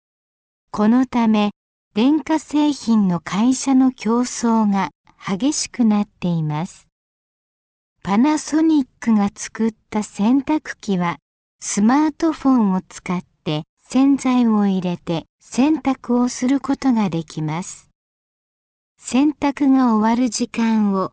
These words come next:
スマートフォンで選ぶこともできます。自動で部屋の中を掃除する掃除機は、何かにぶつかって動くことができないなどの問題があると、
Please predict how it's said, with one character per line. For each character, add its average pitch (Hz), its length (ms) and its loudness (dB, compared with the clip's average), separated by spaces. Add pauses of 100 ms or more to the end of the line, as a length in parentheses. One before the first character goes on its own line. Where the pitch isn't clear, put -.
(140)
ス - 220 -4
マ 277 260 4
ー 302 40 -2
ト 320 200 -2
フ - 180 -4
ォ 254 80 4
ン 220 100 2
で 185 260 0
選 240 180 0
ぶ 269 140 0
こ 226 200 -4
と 208 180 -2
も 185 160 -2
で 160 160 -6
き - 180 -10
ま 156 200 -6
す。 - 260 -20 (1160)
自 190 160 0
動 285 340 2
で 240 180 -2
部 185 200 -6
屋 247 220 2
の 311 160 2
中 277 500 0
を 156 60 -2
掃 233 380 -2
除 285 180 -2
す - 240 -6
る 285 100 0
掃 277 440 0
除 262 180 -4
機 214 220 -4
は、 165 220 -4 (400)
何 294 340 2
か 226 180 -2
に 175 180 0
ぶ 147 200 -4
つ - 180 -14
か 196 180 -4
っ 196 40 -8 (200)
て 180 300 -4
動 196 260 -2
く - 180 -18
こ 240 180 -4
と 220 160 -2
が 180 180 -2
で 160 160 -6
き - 200 -2
な 320 180 4
い 247 100 4
な 220 180 2
ど 254 200 2
の 214 160 2
問 240 360 4
題 254 280 2
が 233 300 2
あ 233 60 0
る 185 160 -6
と、 - 300 -12